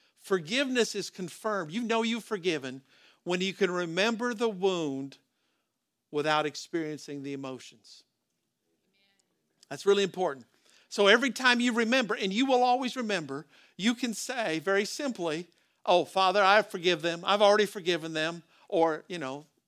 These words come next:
like I do something, "No, devil, I've already forgiven them. We're not going down. I'm not gonna relive that whole thing." Years ago, uh, we had somebody that did something to, to our family,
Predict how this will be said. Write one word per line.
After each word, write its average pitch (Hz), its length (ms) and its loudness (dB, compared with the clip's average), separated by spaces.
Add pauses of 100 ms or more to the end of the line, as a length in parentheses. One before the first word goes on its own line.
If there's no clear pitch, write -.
(120)
like 147 180 -4
I 180 80 2
do 160 100 -2
something, 147 240 -10
"No, 170 140 4
devil, 160 500 2
I've 147 160 -4
already 170 280 4
forgiven 175 480 -2
them. 165 160 -2
We're 165 80 -4
not 160 180 -2
going 160 220 -4
down. 160 180 -4
I'm 156 140 -4
not 165 160 0
gonna 175 160 -2
relive 185 340 0
that 175 160 -2
whole 165 160 -6
thing." 165 340 -8 (400)
Years 196 240 0
ago, 175 380 2 (260)
uh, 143 220 0
we 156 80 2
had 165 100 -2
somebody 160 340 -2
that 151 180 -4
did 165 180 0
something 160 400 -8
to, 151 200 -4
to 165 140 -6
our 156 140 2
family, 160 500 -4